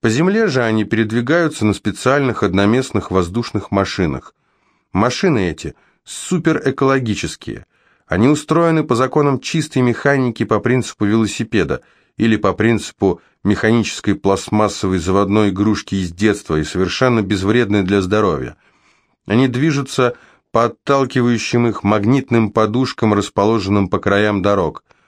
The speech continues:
Чуть выше дорог находятся более мощные магнитные полосы для транспорта дальнего следования. Нет этой нынешней тяжеловесности.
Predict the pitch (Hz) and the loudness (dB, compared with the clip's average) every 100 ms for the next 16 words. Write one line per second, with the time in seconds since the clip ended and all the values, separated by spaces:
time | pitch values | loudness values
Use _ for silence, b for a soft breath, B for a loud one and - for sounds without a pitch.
0 | _ _ _ - 135 131 123 151 131 120 | _ _ _ -4 -2 0 0 0 2 2
1 | 127 135 - 113 127 120 113 - 104 123 | 2 0 0 0 2 0 0 -2 0 2
2 | 117 113 117 117 - 110 107 101 120 117 | 4 2 2 0 0 2 2 2 0 0
3 | 113 104 - 117 113 - 95 98 95 110 | 0 2 2 0 0 -2 0 0 2 0
4 | 104 - 101 107 95 113 104 90 85 - | 0 -2 -2 -2 0 0 2 0 -2 -2
5 | 90 78 71 71 71 b b b b b | -2 -2 -4 -8 -12 b b b b b
6 | b b _ 92 127 156 - 139 147 143 | b b _ 2 2 2 -2 -2 0 2
7 | 127 131 147 135 113 127 117 107 - 107 | 2 2 2 0 0 2 2 2 0 0
8 | 117 127 135 - 98 80 - 76 | 2 2 2 0 -2 -4 -6 -8